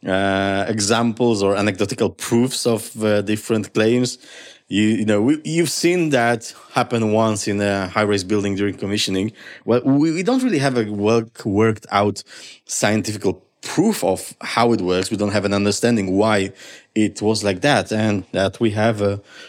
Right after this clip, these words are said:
full-scale experimental facility that's armed up with, uh, measurement systems, that's armed up,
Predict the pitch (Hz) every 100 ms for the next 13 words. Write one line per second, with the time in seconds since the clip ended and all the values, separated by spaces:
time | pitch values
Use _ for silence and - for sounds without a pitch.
0 | _ - 107 - 117 104 104 - 104 104
1 | 107 101 - 98 110 104 98 - 101 98
2 | 98 92 - 101 98 101 104 98 101 95
3 | - 98 92 92 - - - 95 101 104
4 | 98 92 110 101 - 101 101 - 92 -
5 | 98 98 98